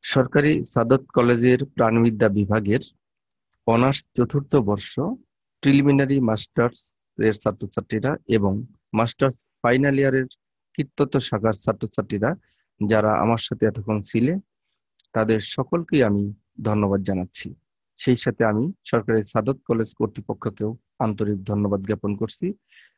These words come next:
তোমাদেরকে আবার সামনের ক্লাসগুলো দেখার আমন্ত্রণ জানিয়ে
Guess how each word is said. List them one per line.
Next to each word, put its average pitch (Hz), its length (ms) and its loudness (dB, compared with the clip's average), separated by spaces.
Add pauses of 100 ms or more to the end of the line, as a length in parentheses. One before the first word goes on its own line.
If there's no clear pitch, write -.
(1600)
তোমাদেরকে 135 600 2 (280)
আবার 113 320 2
সামনের 123 420 0
ক্লাসগুলো 110 480 -2
দেখার 107 360 -2 (280)
আমন্ত্রণ 113 420 -2
জানিয়ে 110 320 -4